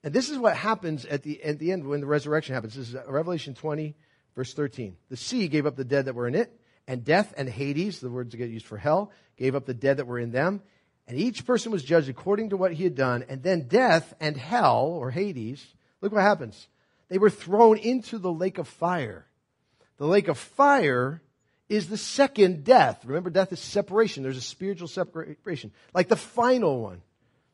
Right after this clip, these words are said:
"If anyone's name was not found written in the book of life, he was thrown into the lake of fire." Hell is not the final resting place. It's the holding prison that eventually gets thrown into the lake of fire.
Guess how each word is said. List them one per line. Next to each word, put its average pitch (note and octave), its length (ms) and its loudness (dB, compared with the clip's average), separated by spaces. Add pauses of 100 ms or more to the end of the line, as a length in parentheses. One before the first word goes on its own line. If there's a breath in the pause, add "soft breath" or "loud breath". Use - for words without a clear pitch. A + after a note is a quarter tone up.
(240)
"If E3 140 4
anyone's B3+ 360 4
name G3 200 2
was D3 120 -2
not F3+ 160 0
found D#3 380 -4
written A3+ 180 -2
in B3 80 -6
the A3+ 60 -2
book G3 160 -4
of E3 100 -8
life, C3+ 220 2
he F#3 180 -10
was D3+ 180 -8
thrown A3 340 0
into D3+ 160 -8
the C#3+ 40 -6
lake C#3 260 -2
of B2+ 80 -12
fire." F3 420 2 (160 loud breath)
Hell B3+ 200 10
is F#3+ 120 0
not F3 100 2
the A#2+ 80 -10
final D3 260 0
resting E3+ 300 0
place. A2+ 320 -8 (140 soft breath)
It's F3+ 160 -6
the D#3+ 100 4
holding D3 560 0 (920)
prison C#3 500 -4 (760)
that D3 120 -4
eventually G3 400 4
gets D3+ 160 0
thrown D3 220 -2
into C3 120 -8
the C#3+ 60 -8
lake B2+ 240 -4
of A#2 80 -14
fire. C3+ 460 -4